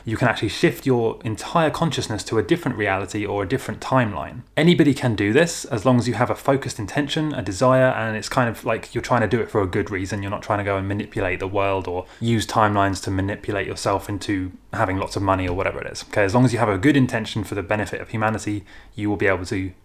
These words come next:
reality shift. So you might be thinking, "Okay, this sounds pretty crazy, but does it actually work? Like, can people really reality shift?" And if you're kind of coming from a skeptical background, I know that you probably won't believe it's real, or at least you'll be kind of skeptical about it. However, I would invite you to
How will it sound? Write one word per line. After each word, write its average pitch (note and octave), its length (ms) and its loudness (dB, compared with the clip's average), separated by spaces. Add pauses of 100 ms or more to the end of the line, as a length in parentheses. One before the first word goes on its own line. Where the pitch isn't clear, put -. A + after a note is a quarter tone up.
(120)
reality G2 340 -6
shift. - 320 -14
So F3+ 80 4
you F3 60 8
might G#3+ 140 4
be G3 60 2
thinking, E3 320 -2
"Okay, D3+ 240 -2
this G#2+ 140 -4
sounds E3 200 2
pretty C3+ 180 0
crazy, G2+ 340 0
but G2+ 260 -4
does C3 140 -2
it - 20 0
actually F3 220 0
work? - 420 -4
Like, A2 140 -2
can A#2+ 100 0
people B2 240 2
really A#2 300 4
reality G2+ 420 0
shift?" - 380 -12 (100)
And G#2+ 380 0
if B2+ 120 -4
you're E3+ 260 4
kind D3 200 2
of B2 60 0
coming A#2+ 180 0
from G2 140 -2
a F2 60 -4
skeptical - 420 0
background, D3+ 480 0
I A2 100 0
know G#2+ 220 -2
that G2+ 240 0
you G#2 220 -8
probably F3+ 680 4
won't A#2+ 480 2
believe A#2+ 300 0
it's - 160 -4
real, C#3+ 320 2
or A2+ 160 2
at G#2+ 60 2
least A#2 220 -2
you'll A#2 100 0
be G#2 120 -2
kind A#2+ 240 0
of G2 60 -6
skeptical - 440 -2
about A2+ 240 2
it. - 160 0 (120)
However, D#3+ 320 4
I C3+ 80 6
would D#3 140 4
invite F3 280 0
you E3+ 140 -2
to C3+ 300 2